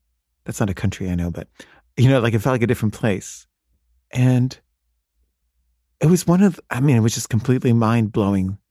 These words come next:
that I'd never seen the world this way before. Like, there was a whole world that I'd not seen that I lived in. And then we were still tripping when we got back to the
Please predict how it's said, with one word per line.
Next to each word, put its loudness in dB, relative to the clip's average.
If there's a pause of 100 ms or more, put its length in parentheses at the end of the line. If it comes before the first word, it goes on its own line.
(240)
that 0
I'd 0
never 0
seen 2 (640)
the 0
world 0
this -4
way 2
before. -6
Like, -8
there -2
was -2
a 0
whole 2
world -4 (1160)
that 0
I'd -4
not -6
seen 0 (320)
that -2
I 2
lived 0
in. -8 (1500)
And 0
then 4
we 6
were 2
still -2
tripping 0
when 0
we 0
got -2
back -2
to -8
the -6